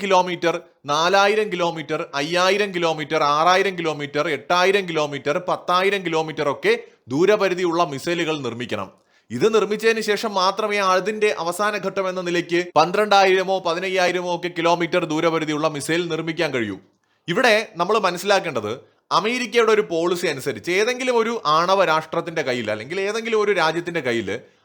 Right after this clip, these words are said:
അമേരിക്ക വരെ എത്തുന്ന ഒരു മിസൈൽ ഉണ്ടെങ്കിൽ ആ രാജ്യത്തെ ഒരിക്കലും ഒരു ഫ്രണ്ട്ലി നേഷനായിട്ട് അമേരിക്ക കാണില്ല.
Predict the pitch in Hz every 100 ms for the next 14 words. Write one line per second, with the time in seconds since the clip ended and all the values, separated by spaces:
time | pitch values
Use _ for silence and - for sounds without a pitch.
0 | - 139 165 220 254 226 240 208 214 180
1 | 190 190 190 185 170 147 190 180 139 123
2 | 110 98 110 _ _ 165 247 220 185 185
3 | 214 - 196 160 175 208 202 175 170 170
4 | 190 208 233 254 247 - 170 180 175 170
5 | 156 143 143 147 147 151 123 117 113 98
6 | 90